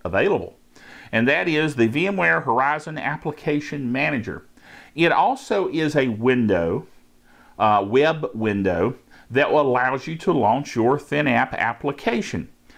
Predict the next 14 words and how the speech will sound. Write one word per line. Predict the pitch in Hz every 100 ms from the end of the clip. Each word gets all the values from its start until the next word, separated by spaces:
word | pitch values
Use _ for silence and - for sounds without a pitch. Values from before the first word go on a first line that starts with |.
| - - -
So | - 151
it | 131 123
gives | 147 160 151
you, | 156 143 139 -
as | 113 110
they | 117
say | 113 143 147
here, | 139 120
fast, | - 156 175 -
easy, | 120 160 156 139
and | 104
secure | - - 160 160
Windows | 95 104 139 147 143 - 117
applications | 127 - 135 156 151 110 113